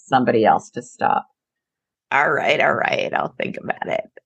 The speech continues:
Speaker 1: Well, then, but that's it. So, like, you're at the contemplation stage. You're not ready for action. So don't even go there because you're just gonna drink coffee and then you're gonna go, "Oh, no, day one again."
Speaker 2: <laughs> I
Speaker 1: I'm
Speaker 2: have
Speaker 1: just
Speaker 2: to get to the point where I actually wanna give it up. But I,
Speaker 1: Recognize your
Speaker 2: but
Speaker 1: willingness. And if you're not willing, then don't, then,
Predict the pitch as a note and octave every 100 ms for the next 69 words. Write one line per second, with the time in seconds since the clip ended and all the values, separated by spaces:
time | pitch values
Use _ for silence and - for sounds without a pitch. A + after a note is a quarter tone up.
0 | - D#4 F#4+ F#4+ A4 F4 F#4+ A4 A4+ -
1 | A#3 - C#4+ C#4+ D4 E4 E4+ F4+ F4+ F4+
2 | E4+ - F#4 - E4+ - D3 D3+ A3+ C#4+
3 | - B3 C4+ - A#3 F#3+ - E3+ - F#3
4 | C4 C4 C4 A3 C4+ C#3+ D#3+ G#3+ G#3 G#3
5 | G#3 A#3 A3+ G#3+ G#3 G#3 F#3+ A3 A3 G3
6 | F#3+ F#3+ F#3+ F#3 E3+ A3 E3+ C#3+ D3 F3+
7 | F3 E3 E3 C#3+ B2 A#2+ _ _ _ _
8 | - A3 - F4 G#4+ - A3+ - - G4+
9 | A4 F#4+ A#3 A#3 A#3+ G#3+ A3 G#3+ A#3 A#3+
10 | A3 B3 G3+ E3+ F#3 F3 - E3 D3+ -
11 | - G3+ D3+ D#3 D3 C#3+ - - D3+ -
12 | - - - A3 B3 - F#3 D#4 D#4 -
13 | C#4+ A#3+ A#3+ E4 B3+ D#3 - G3 G#3 A#3
14 | A#3+ B3 G3+ A3 C4+ A3 G3 G#3+ G#3 D#3
15 | G#3 G#3 G#3